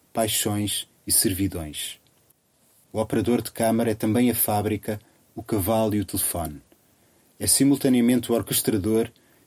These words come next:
e o instrumento martelado ininterruptamente pelo grande punho em riste do vulcão em perpétua erupção chamado comunismo. Tudo isto não corresponde ao niilismo de uma cegueira inventada.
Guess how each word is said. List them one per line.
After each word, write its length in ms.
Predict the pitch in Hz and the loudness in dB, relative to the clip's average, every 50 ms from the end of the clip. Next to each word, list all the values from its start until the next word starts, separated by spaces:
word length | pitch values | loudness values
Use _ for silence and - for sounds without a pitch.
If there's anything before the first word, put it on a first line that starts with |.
| _ - | _ -4
e 100 | 107 113 | 0 2
o 80 | 120 | 4
instrumento 580 | 131 120 - - - 113 117 131 135 120 - 120 | 4 4 2 2 2 2 4 4 2 2 2 2
martelado 640 | 117 120 117 - - 107 117 131 151 143 113 101 | 2 2 0 0 0 2 2 4 4 4 4 2
ininterruptamente 1080 | 107 110 120 135 127 110 - - 147 139 - - - 110 104 113 113 110 110 113 - - - _ - - _ - _ | 2 4 4 4 2 0 0 0 -2 -2 0 -2 -2 0 2 2 2 0 -2 -4 -10 -14 -18 _ -20 -20 _ -20 _
pelo 260 | - 123 107 98 107 | -2 0 0 2 2
grande 320 | 92 123 120 123 117 110 - | 2 2 2 2 2 0 -2
punho 220 | - - 139 127 | -2 0 2 4
em 140 | 120 110 101 | 4 2 2
riste 520 | 87 - 107 104 - - - - - - - _ _ _ _ _ - | 0 -2 -2 -2 -2 -4 -4 -6 -12 -14 -16 _ _ _ _ _ -6
do 140 | 98 107 101 | -4 -2 -2
vulcão 520 | 95 107 95 - - - 101 95 92 92 | 0 -2 -2 -4 -4 -6 -6 -4 -2 -2
em 60 | 101 | -4
perpétua 460 | 92 - - - - 131 120 117 - | -4 -4 -10 -6 -2 -2 -2 0 0
erupção 640 | 107 101 104 98 - - - - 104 98 98 98 95 - _ _ _ _ | 0 0 0 0 0 0 0 0 0 -4 -6 -6 -10 -12 _ _ _ _
chamado 500 | - - - - 98 92 90 87 87 - | -8 -6 -4 -2 -2 -2 -4 -6 -8 -12
comunismo. 600 | - - 113 107 95 92 82 80 - - 80 69 - - _ _ _ _ _ _ _ _ _ _ _ _ _ _ _ _ _ _ _ _ _ _ _ _ _ _ _ _ _ _ _ _ _ _ _ _ _ _ | -6 -4 -2 0 0 -2 -2 -6 -10 -12 -16 -18 -20 -20 _ _ _ _ _ _ _ _ _ _ _ _ _ _ _ _ _ _ _ _ _ _ _ _ _ _ _ _ _ _ _ _ _ _ _ _ _ _
Tudo 260 | - - 104 90 92 101 | -6 -4 -4 0 2 2
isto 420 | 123 135 - - - - - - - _ _ _ _ _ _ | 2 2 2 -2 -4 -6 -10 -14 -18 _ _ _ _ _ _
não 180 | 107 117 131 127 | 0 0 0 0
corresponde 600 | 120 - 113 - - - - 135 135 131 127 120 | -2 -4 -6 -6 -6 -4 0 2 2 4 4 4
ao 100 | 117 113 | 4 4
niilismo 560 | 117 117 113 110 107 117 127 120 110 120 113 | 4 4 2 4 4 4 2 2 2 0 0
de 100 | 104 110 | 2 2
uma 140 | 110 110 107 | 2 2 4
cegueira 360 | - - - - 120 120 120 | 2 2 2 2 2 2 2
inventada. 720 | 113 107 110 110 104 101 92 - 101 95 90 82 80 73 | 2 2 2 2 0 0 0 -2 -2 -2 -2 -4 -8 -12